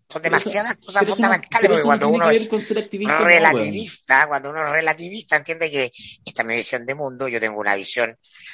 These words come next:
Speaker 1: bastante radical del tema medioambiental en lo personal,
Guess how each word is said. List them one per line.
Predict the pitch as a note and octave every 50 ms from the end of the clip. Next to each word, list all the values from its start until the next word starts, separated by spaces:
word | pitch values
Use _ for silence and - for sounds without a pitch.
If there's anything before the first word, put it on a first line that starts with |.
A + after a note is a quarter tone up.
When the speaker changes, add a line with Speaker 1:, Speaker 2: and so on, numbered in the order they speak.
| - _ _
Speaker 1:
bastante | G#2+ G#2+ G#2 - - _ - B2+ B2+ C3+ - _ - C#3 C#3 C#3 C3+ _ _ _ _ _ _ _ _ _
radical | - A2 A2+ G#2+ G#2+ G#2 _ - B2+ B2+ C#3 D3 D3+
del | D3 C3+ -
tema | - - C#3+ D3 C#3+ C3+
medioambiental | C3+ C3 C3 B2+ B2 B2 A#2 - - - D#3+
en | D3+ C#3 C3
lo | B2 A2+
personal, | A#2+ A2+ G#2 - - - - G#2+ B2 F3 F#3 C#3+ A#2 B2+ E3